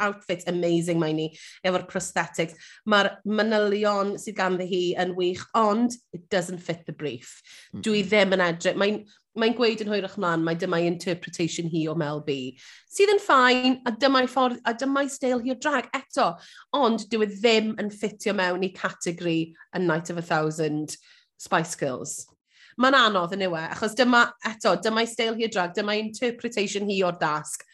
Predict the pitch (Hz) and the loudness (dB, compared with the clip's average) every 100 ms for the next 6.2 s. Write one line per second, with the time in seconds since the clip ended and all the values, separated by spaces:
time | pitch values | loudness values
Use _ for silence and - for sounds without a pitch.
0 | - - 208 196 196 185 208 196 185 180 | -20 -4 0 0 0 -2 0 0 0 -4
1 | 175 185 170 170 175 170 170 170 165 160 | -4 0 2 0 -2 -2 -2 0 0 0
2 | 156 147 147 151 151 156 - - - - | -2 -4 -6 -6 -6 -8 -14 -16 -20 -20
3 | - _ - 139 - 73 - _ _ _ | -20 _ -14 -12 -12 -18 -20 _ _ _
4 | _ _ _ _ 120 143 - 104 101 - | _ _ _ _ -4 -2 0 0 0 -4
5 | - 165 - 156 110 90 87 - 90 82 | -2 -4 -4 -4 -4 -4 -8 -4 -4 -4
6 | 78 | -8